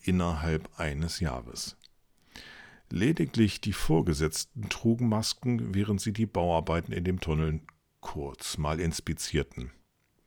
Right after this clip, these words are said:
Dieser Vorfall wurde bekannt als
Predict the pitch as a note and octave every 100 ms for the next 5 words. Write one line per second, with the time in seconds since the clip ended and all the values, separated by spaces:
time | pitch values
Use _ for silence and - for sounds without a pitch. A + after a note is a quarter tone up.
0 | - - _ _ _ _ - D#2+ D#2 -
1 | - C#2+ - G#2+ G#2+ G#2 - F2+ E2+ D2
2 | - F2 F#2 - - G#2 -